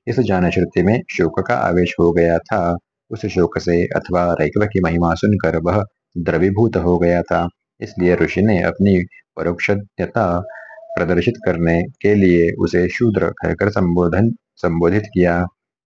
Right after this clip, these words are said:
अथवा वह शूद्र के समान केवल धन के द्वारा ही विद्या ग्रहण करने के लिए उसके समीप गया था, शुश्रूषा द्वारा ग्रहण करने नहीं गया, इसलिए उसे शूद्र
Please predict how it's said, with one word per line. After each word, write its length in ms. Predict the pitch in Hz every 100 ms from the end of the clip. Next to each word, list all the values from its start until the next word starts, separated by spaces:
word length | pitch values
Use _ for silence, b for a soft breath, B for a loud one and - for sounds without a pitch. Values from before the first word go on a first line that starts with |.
| -
अथवा 340 | - 107 82
वह 260 | 87 85 107
शूद्र 280 | 104 95 87
के 180 | 87
समान 380 | 85 104 92 80
केवल 380 | 87 90 95 98
धन 280 | 87 85 85
के 180 | - 104
द्वारा 380 | 92 90 85
ही 200 | 85 113
विद्या 380 | 113 92 85 92
ग्रहण 320 | 90 - 101
करने 440 | 95 - 85 85 85
के 200 | - 107
लिए 240 | 101 87
उसके 320 | 87 78 90
समीप 320 | 82 90 85 82
गया 220 | 92 101 85
था, 320 | - 85 87 _ B B B
शुश्रूषा 640 | - 85 - 117 - 92
द्वारा 340 | 85 90 87 87
ग्रहण 280 | 85 82 87
करने 380 | 82 80 82
नहीं 340 | 92 95 107 104 _ 87
गया, 380 | 80 82 85 87 _ _ _ -
इसलिए 360 | - 90 87
उसे 320 | 90 87 90 85
शूद्र 560 | - 110 92 90 -